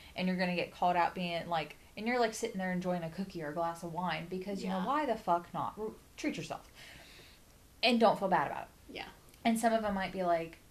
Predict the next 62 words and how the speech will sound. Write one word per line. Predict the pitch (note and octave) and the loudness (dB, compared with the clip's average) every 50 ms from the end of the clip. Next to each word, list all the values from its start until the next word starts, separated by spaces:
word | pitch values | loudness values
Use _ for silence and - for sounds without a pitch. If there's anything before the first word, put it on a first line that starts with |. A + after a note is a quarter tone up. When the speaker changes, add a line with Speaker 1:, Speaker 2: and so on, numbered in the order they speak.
| - - - | -18 -10 -6
Speaker 1:
"You're, | F#3+ G#3 G#3 G3+ G3+ G3 F#3+ F#3+ F#3 F3+ F3+ F3+ F3+ - - | -2 0 2 4 4 4 4 4 4 2 0 -2 -2 0 2
I | F#3+ G3+ | 2 2
thought | G3+ A3 A#3+ A#3+ A#3 | 4 2 2 2 0
you | B3 A#3+ | -2 -4
just | A3+ - G#3 F#3 F#3 F#3 - - | -2 2 2 2 2 0 -4 -4
said | - F3 F3 F3 E3+ F3 | 0 0 2 2 0 0
you've | F3 F3 E3+ | -4 -6 -4
got | - F3 E3 | -4 -4 -4
a | E3+ E3 | -4 -6
tournament | E3 - D#3+ D3+ D3+ D3+ D#3 D#3 D#3+ - | -10 -10 -10 -10 -8 -8 -10 -10 -12 -12
coming | E3 D#3 D3+ D#3 D3+ | -12 -12 -12 -12 -12
up. | D3+ D3+ D3+ D#3 - | -12 -12 -14 -14 -14
Do | - F#3+ | -8 -4
you | F3+ F3+ | -2 -2
really | F3 F3+ F#3 F#3 G3 | 0 0 0 0 -2
think | G3 A#3+ B3 B3 C4 | -4 -8 -10 -8 -8
you | B3+ | -10
should | B3 - C4 | -8 -8 -8
be | B3 A#3 - - | -8 -8 -8 -6
eating | F#3 F3+ F#3 F#3+ G3+ | -6 -6 -6 -6 -6
that?" | G#3+ A3+ A3+ - | -4 -4 -4 -2
And | A3 A3+ | -2 -4
it's | A3+ A3+ | -4 -2
like, | C4 C4 C4 B3+ - | -2 -2 -2 -4 -6
Speaker 2:
Oh, | A#3 A#3+ A#3 | -4 -4 -4
yeah. | A3+ A3 G#3 G3 G3 G3 G3+ G3 - | -4 -4 -4 -6 -6 -6 -6 -6 -6
Or | A3+ | -2
they're | A3+ B3+ C4 C4 | -2 0 0 2
like, | C4 C4 D#4 | 2 6 8
Speaker 1:
"Yes, | F4 E4+ D4+ D4 | 10 10 8 8
Speaker 2:
"How's | E4+ - | 4 6
your | A3+ G#3+ | 8 10
Speaker 1:
Karen, | F#3 E3+ E3+ F#3 | 10 12 12 12
I | A3 B3+ B3 - | 12 10 10 10
think | G#3+ F#3 F3 | 8 8 8
I | E3+ | 10
Speaker 2:
diet?" | D#3 D#3+ | 8 8
Speaker 1:
should | D#3+ - E3 | 6 2 0
be | D3+ D3 D3 D3 | 2 2 0 0
eating | D3 C#3 C#3+ C#3 | -2 -4 -4 -6
it." | C3+ B2 - - - - - - - | -6 -8 -10 -12 -18 -20 -20 -10 0
Or | - D4+ F4+ G4 | 6 6 6 6
you're | G#4+ G#4 F#4+ | 6 2 4
gonna | E4+ E4 E4 | 2 2 2
have | D4 D4+ D4+ C4 | 2 0 0 0
the | A3 - - | 0 0 0
opposite. | - E3+ - - G#3+ F#3 - - - - - - - | 2 0 0 0 -2 -8 -8 -10 -12 -12 -14 -12 -6
I | - G3 G3+ | -4 -2 0
know | G#3 A3 G#3+ | 0 0 0
when | G3+ G3 F#3+ F3+ | 0 0 -2 -2
it | E3+ - - | -4 -6 -6
comes | F3+ F3 E3+ E3+ E3 - - - - | -6 -6 -6 -8 -12 -14 -14 -12 -6
to, | - F3+ F3 | -4 -2 -2
like, | E3+ E3 D#3 D3 D3 - - - - - - | 0 -2 -2 -4 -4 -8 -14 -20 -20 -12 -4
my | - F#3 F#3 G3 | 0 2 2 2
parents, | F#3+ - F3+ F3 E3+ D#3+ - - - | 0 -2 -2 0 0 -2 -2 -4 -8
the | - E3+ | -10 -8
few | E3+ F3+ F3 | -8 -6 -6
times | F#3 E3 E3 E3 - | -4 -4 -6 -6 -6
we | E3+ E3 | -8 -8
see | E3 - G3 G3+ G3 | -8 -6 -6 -4 -2
'em, | F#3 F3 E3 E3 E3 E3 | -2 -2 -2 -2 -4 -8